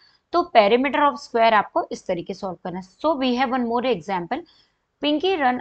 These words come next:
around a square field of side सेवेंटी फ़ाइव meter। अब पिंकी क्या कर रही है? एक स्क्वायर फील्ड को रन कर रही है, ठीक है। ये है आपकी एक स्क्वायर फील्ड। अब स्क्वायर फील्ड में ये सारी की सारी साइड आपकी कैसी हो गई? सेवेंटी फ़ाइव,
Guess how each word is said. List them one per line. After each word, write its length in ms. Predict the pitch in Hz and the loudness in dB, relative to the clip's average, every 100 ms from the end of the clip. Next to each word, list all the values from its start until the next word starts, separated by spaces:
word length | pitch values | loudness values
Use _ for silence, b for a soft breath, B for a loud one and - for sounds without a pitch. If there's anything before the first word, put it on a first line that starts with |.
| - | -2
around 280 | 214 202 202 | 0 0 -2
a 120 | 240 | -4
square 380 | 277 - 214 165 | -8 -4 -2 -4
field 340 | - - - _ _ _ _ _ | -8 -18 -20 _ _ _ _ _
of 160 | 254 254 | 2 2
side 300 | - 226 247 | 0 0 0
सेवेंटी 360 | - 277 269 | -4 -8 -6
फ़ाइव 200 | 285 285 | -6 -4
meter। 260 | 262 233 240 - _ _ - | -4 -4 -8 -8 _ _ 0
अब 200 | 262 - | 0 2
पिंकी 340 | 269 262 311 | 0 0 -4
क्या 180 | 302 262 | 0 0
कर 160 | 233 196 | 0 -2
रही 260 | 214 220 | -2 -4
है? 100 | 247 | -6
एक 280 | - 240 - | -8 -12 -12
स्क्वायर 360 | - 247 240 240 | -10 2 2 2
फील्ड 360 | 240 196 190 | -4 -6 -4
को 300 | 240 302 427 - | -2 -2 -2 -10
रन 360 | 190 202 220 | -4 -2 -2
कर 180 | 220 240 | -2 -4
रही 200 | 214 226 | -2 -4
है, 100 | 226 - | -6 -8
ठीक 140 | 233 | -8
है। 60 | 302 | -6
ये 200 | 220 208 | -2 0
है 80 | 208 | 0
आपकी 260 | 196 - | -4 -4
एक 220 | 214 233 _ | -4 -4 _
स्क्वायर 380 | - - 180 160 | -20 -10 -8 -8
फील्ड। 220 | - 151 - _ B B B - | -10 -18 -18 _ B B B 2
अब 160 | 269 294 | 4 4
स्क्वायर 400 | - 262 254 247 | -2 -2 -2 -2
फील्ड 260 | 262 254 | -4 -4
में 100 | 262 | -4
ये 140 | 247 254 | -4 -4
सारी 260 | 214 190 | -2 -2
की 100 | 208 | -6
सारी 240 | 226 226 233 | -4 -2 -2
साइड 260 | 226 220 | -2 -2
आपकी 240 | 220 - 226 | -2 -4 -8
कैसी 320 | 220 214 240 | -8 -6 -4
हो 100 | 233 | -2
गई? 140 | 254 | -4
सेवेंटी 460 | - 196 185 190 226 | -6 -8 -6 -8 -10
फ़ाइव, 320 | 240 240 | -4 -4